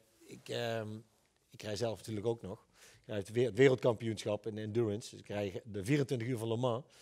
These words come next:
Gaan we ook weer rijden dit jaar. En wij, eh, dat het toevallig ook zo mooi uitkomt, eh, gaan wij de laatste pitstops oefenen met die L M P twee auto waar we de vierentwintig uur mee gaan rijden op Zandvoort. En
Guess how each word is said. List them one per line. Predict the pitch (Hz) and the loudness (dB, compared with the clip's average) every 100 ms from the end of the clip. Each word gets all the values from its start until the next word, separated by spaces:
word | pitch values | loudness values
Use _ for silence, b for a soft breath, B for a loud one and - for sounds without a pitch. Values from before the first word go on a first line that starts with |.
| B B B | B B B
Gaan | - 117 | -2 2
we | |
ook | 117 | 4
weer | 110 | 4
rijden | 113 113 107 | 6 6 4
dit | 104 98 | 0 0
jaar. | 98 101 156 b b b b b b _ | 0 0 -4 b b b b b b _
En | - 117 | 0 8
wij, | 120 120 117 117 117 113 | 12 12 12 12 12 12
eh, | 117 - | 10 2
dat | - 107 139 | -2 8 8
het | 123 | 8
toevallig | - 110 151 143 | 6 10 10 10
ook | 156 131 | 6 8
zo | 147 | 10
mooi | 131 131 | 10 10
uitkomt, | 151 156 - 127 117 | 12 12 8 2 4
eh, | 127 117 117 117 113 | 6 6 6 6 4
gaan | 123 120 | 2 2
wij | 120 113 | 2 0
de | 110 | 2
laatste | 113 127 131 - | 4 6 4 -2
pitstops | 110 - 135 - 147 131 - | -4 0 0 0 0 -2 -4
oefenen | 339 139 - 120 117 123 - | 0 0 0 0 0 0 -6
met | 110 113 107 | -4 -2 -2
die | 120 - 120 | -10 -6 -4
L | 113 | -4
M | |
P | 101 107 | -4 -6
twee | 113 113 | -4 -4
auto | 110 107 107 | -4 -4 -6
waar | 107 104 | -6 -6
we | |
de | 95 | -8
vierentwintig | 107 117 104 110 95 | -6 -4 -6 -8 -8
uur | 131 147 | 0 0
mee | 139 123 | 2 2
gaan | 123 | 2
rijden | 120 123 123 b b b - | 4 4 0 b b b 8
op | 180 - | 8 10
Zandvoort. | 147 139 - 127 120 | 6 6 2 2 2
En | - | -2